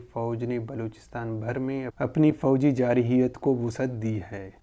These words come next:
दूसरी तरफ काबिज पाकिस्तानी फोर्सेज ने आवारान के इलाके गीशकोर से दो अफराद को जबरी तौर पर हिरासत में लिया है। इतलात के मुताबिक पहले शहदिल वलद करीम बख्श को हिरासत में लेकर आर्मी कैंप मुंतकिल किया गया और उसके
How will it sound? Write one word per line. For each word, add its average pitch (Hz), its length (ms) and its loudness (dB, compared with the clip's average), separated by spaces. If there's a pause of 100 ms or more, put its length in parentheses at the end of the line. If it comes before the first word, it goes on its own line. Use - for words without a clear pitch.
(160)
दूसरी 165 440 4
तरफ 165 320 2
काबिज 143 300 2
पाकिस्तानी 139 640 -2
फोर्सेज 127 600 -4
ने 131 180 0
आवारान 123 440 -2
के 123 160 -4
इलाके 120 380 -4
गीशकोर 120 580 -4
से 127 220 -4
दो 120 240 -2
अफराद 113 420 -6
को 120 160 -6
जबरी 117 380 -4
तौर 113 240 -8
पर 110 220 -6
हिरासत 110 520 -8
में 113 140 -4
लिया 123 340 -2
है। 127 260 -4
इतलात 131 440 -4
के 135 140 -4
मुताबिक 120 540 -4 (100)
पहले 117 320 -4
शहदिल 123 580 -4 (380)
वलद 131 320 0 (100)
करीम 123 300 0
बख्श 123 220 -4
को 131 160 -4
हिरासत 117 440 -6
में 123 140 -4
लेकर 113 440 -6
आर्मी 113 340 -2 (100)
कैंप 123 300 -6
मुंतकिल 123 540 -6 (120)
किया 127 280 -2
गया 135 320 -4
और 113 100 -4
उसके 117 260 -6